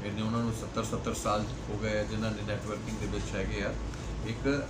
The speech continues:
ਅੱਛੀ ਸੋਚ ਹੈਗੀ ਆ, ਜੇ ਤੁਸੀਂ ਅੱਛੀ ਨੈੱਟਵਰਕਿੰਗ ਕਰਦੇ ਆ। ਹਾਂ,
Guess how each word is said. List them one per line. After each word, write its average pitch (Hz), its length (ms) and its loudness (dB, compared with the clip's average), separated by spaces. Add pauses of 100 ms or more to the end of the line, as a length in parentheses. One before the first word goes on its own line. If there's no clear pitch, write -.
(100)
ਅੱਛੀ 170 580 4
ਸੋਚ 139 480 4
ਹੈਗੀ 147 280 6
ਆ, 156 60 8
ਜੇ 139 180 6
ਤੁਸੀਂ 139 400 2
ਅੱਛੀ 139 300 4
ਨੈੱਟਵਰਕਿੰਗ 120 580 4
ਕਰਦੇ 117 340 4
ਆ। 143 60 4
ਹਾਂ, 117 400 2